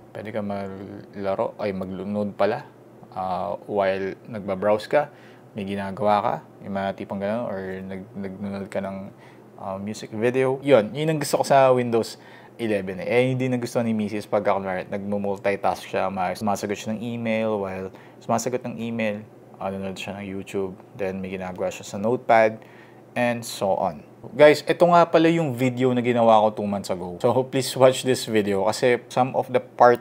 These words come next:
there, dun sa video na yan, parang continuation or ano siya, ah, kasali siya sa part. Hindi ko na siya nilagay kasi hahaba. Mas maganda panoorin nyo to. Lahat ng in-skip ko kanina, <laughs> nandito po lahat yun. Okay?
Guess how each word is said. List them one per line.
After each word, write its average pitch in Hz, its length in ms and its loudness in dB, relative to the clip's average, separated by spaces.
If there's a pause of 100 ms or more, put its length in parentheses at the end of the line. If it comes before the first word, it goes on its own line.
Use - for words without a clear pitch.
(460)
there, 113 320 10
dun 107 160 -2
sa 110 80 -2
video 110 240 -4
na 110 160 0
yan, 95 240 -6 (160)
parang 131 320 2
continuation 123 720 2
or 110 400 4
ano 104 160 -2
siya, 98 240 -4 (240)
ah, 98 240 0
kasali 101 320 0
siya - 240 -6
sa 92 80 0
part. 92 320 -2
Hindi 123 240 -4
ko 165 160 -2
na 160 80 -4
siya 156 160 2
nilagay 139 400 8
kasi 131 240 4
hahaba. 110 720 6
Mas 123 160 -6
maganda 120 320 4
panoorin 101 480 0
nyo 92 80 -10
to. 80 100 -6 (300)
Lahat 123 240 6
ng 131 160 -2
in-skip 131 400 0
ko 117 160 6
kanina, 110 440 2
<laughs> - 40 -20
nandito 120 400 2
po 107 160 6
lahat 104 320 2
yun. 87 160 -2 (160)
Okay? 98 400 -4